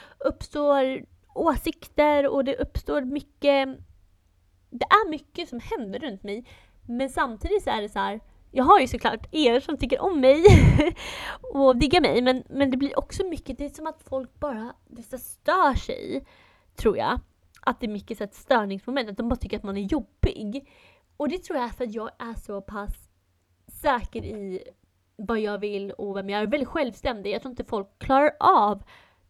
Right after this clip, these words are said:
väldigt självständiga människor som är annorlunda. För ja, jag är annorlunda och det, jag sticker ut hakan och jag säger som jag, vad jag tycker och vad jag tänker och står för vad jag tycker och tänker. Sen är jag också väldigt öppen som människa och det här tror jag inte många klarar av,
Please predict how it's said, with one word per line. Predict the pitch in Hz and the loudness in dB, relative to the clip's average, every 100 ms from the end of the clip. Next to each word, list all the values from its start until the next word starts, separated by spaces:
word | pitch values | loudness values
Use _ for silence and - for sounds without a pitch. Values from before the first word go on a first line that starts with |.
| _ - | _ 6
väldigt | 277 196 - | 6 4 -2
självständiga | - 233 196 - 196 190 196 254 | -2 -2 -2 -4 -4 -4 -4 -2
människor | 269 285 - - | -2 0 0 -2
som | - 254 - - | 0 0 0 -4
är | 196 202 - | -2 -4 0
annorlunda. | 311 254 285 320 233 226 | 0 0 -4 -2 -2 -4
För | 254 | 2
ja, | 339 349 349 | 4 4 2
jag | 254 - | 0 0
är | 202 190 | -2 -6
annorlunda | 220 202 196 202 202 220 | -8 -8 -10 -8 -4 -4
och | 226 | -2
det, | 269 254 - - - _ _ _ _ - | -2 -2 -6 -20 -20 _ _ _ _ 0
jag | 285 | 2
sticker | 302 302 | 4 6
ut | 269 | 6
hakan | 240 233 202 214 | 8 8 8 6
och | 233 | 6
jag | 233 | 6
säger | 220 208 | 6 6
som | 202 208 | 4 0
jag, | 208 - - _ - | -2 -4 -16 _ -2
vad | 220 220 | 4 6
jag | |
tycker | 220 - 208 | 6 4 6
och | 208 | 8
vad | 202 | 6
jag | |
tänker | 220 202 - 202 | 6 2 6 8
och | 202 196 202 | 8 6 6
står | - 226 | 6 6
för | 208 190 - 175 113 | 6 0 0 -2 -2
vad | 214 - | -2 -2
jag | |
tycker | 220 - | -6 -10
och | - | -10
tänker. | - 202 - 240 _ _ | -10 -6 -4 -4 _ _
Sen | - 262 330 | 2 2 4
är | |
jag | 285 | 0
också | 247 214 | -2 -4
väldigt | 196 196 - | -4 -4 0
öppen | 247 - 523 466 | 2 2 2 0
som | 262 | -2
människa | 196 - 214 - _ _ | -2 4 6 6 _ _
och | 247 | 2
det | 254 | 4
här | 415 - | 2 2
tror | 240 | 0
jag | |
inte | 208 | -2
många | 208 190 | -8 -8
klarar | - 220 277 | 0 4 8
av, | 220 | 8